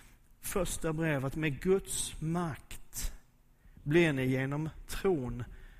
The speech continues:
bevarade. Den engelska översättningen säger shielded. Alltså sköldade. <laughs>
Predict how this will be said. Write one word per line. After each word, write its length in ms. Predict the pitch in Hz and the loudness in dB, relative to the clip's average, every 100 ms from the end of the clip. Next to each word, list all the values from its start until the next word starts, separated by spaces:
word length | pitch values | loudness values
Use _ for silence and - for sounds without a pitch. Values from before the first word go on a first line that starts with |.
| - | -18
bevarade. 1040 | 131 151 127 135 202 143 117 107 95 98 110 | -2 0 2 2 2 2 -2 -4 -8 -8 -6
Den 160 | 139 | -4
engelska 340 | 156 147 - 151 | -2 -4 -4 -2
översättningen 760 | 147 135 - - 143 143 139 | -2 -4 -6 -6 -6 -4 -6
säger 260 | - 143 127 | -4 -6 -6
shielded. 800 | - - 185 160 113 113 - - - - - - _ - - - _ - - | -6 -4 0 0 -2 -6 -14 -16 -16 -20 -20 -20 _ -20 -20 -20 _ -20 -20
Alltså 180 | - 123 113 | -12 -10 -8
sköldade. 840 | - - 147 139 110 113 110 - - - | -8 -4 0 0 -2 -6 -6 -10 -12 -12
<laughs> 120 | - | -10